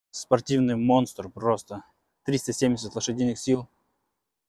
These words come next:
В хорошем состоянии. Литье оригинал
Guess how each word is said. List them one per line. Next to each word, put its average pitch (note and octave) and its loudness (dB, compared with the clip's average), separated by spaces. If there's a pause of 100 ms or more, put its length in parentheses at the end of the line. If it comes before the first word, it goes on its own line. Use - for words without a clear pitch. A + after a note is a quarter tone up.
(640)
В - -20
хорошем A#2+ 4
состоянии. A#2+ 0 (3000)
Литье A#2+ 4
оригинал B2+ 2